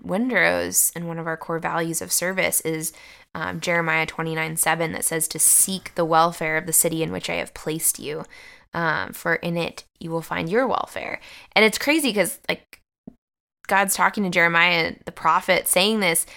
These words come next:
while God's people are actually in exile, like, outside of the land, and they're in a foreign nation, and there is some persecution. Um,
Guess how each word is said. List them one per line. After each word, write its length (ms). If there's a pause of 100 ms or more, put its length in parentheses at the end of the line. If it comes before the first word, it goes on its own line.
(160)
while 140
God's 260
people 320
are 120
actually 480
in 100
exile, 540
like, 240
outside 500
of 100
the 120
land, 460 (380)
and 100
they're 100
in 60
a 40
foreign 420
nation, 540
and 220 (200)
there 280
is 200
some 220
persecution. 880 (500)
Um, 280